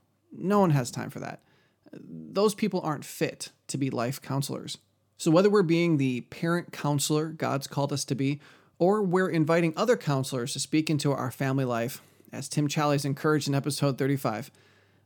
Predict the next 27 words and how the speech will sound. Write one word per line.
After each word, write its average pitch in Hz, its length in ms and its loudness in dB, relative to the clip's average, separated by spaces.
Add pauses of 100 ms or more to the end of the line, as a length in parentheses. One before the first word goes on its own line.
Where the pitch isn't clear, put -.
that 151 300 -2
counsel 185 540 -2
needs 139 340 -2
to - 100 -4
be 151 180 -2
held 123 380 -4
accountable 139 960 -2 (200)
to - 120 -8
the 123 100 -6
Word 123 560 -6
of 139 140 -14
God. 107 340 -10 (760)
Job 143 240 -2
twelve 156 300 2
thirteen 156 420 0
says, 117 340 -4 (320)
"With 135 300 0
God 151 480 2 (120)
are 117 140 -2
wisdom 143 640 0
and 123 140 -2
might. 104 320 -8 (480)
He 202 340 -2
has 147 320 -2
counsel - 640 -2 (400)
and 123 100 -2
understanding." 113 600 -4